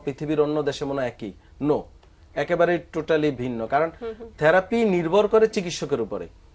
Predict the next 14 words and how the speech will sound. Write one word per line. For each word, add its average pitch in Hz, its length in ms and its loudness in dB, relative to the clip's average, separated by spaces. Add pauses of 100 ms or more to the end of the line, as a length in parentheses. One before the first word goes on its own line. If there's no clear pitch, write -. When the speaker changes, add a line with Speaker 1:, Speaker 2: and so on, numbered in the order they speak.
(100)
Speaker 1:
মানে 123 120 -4
আমি 190 320 4
ডাক্তার 170 300 2
শফিউল্লাহ 185 500 -4
প্রধান 185 360 0
এই 180 460 2 (360)
রুগীকে 175 460 0
এই 185 280 4
রোগের 185 320 2
জন্য 185 320 0
কি 180 80 -6
কি 196 160 -4
থেরাপি 165 400 -2
দিব, 156 380 -4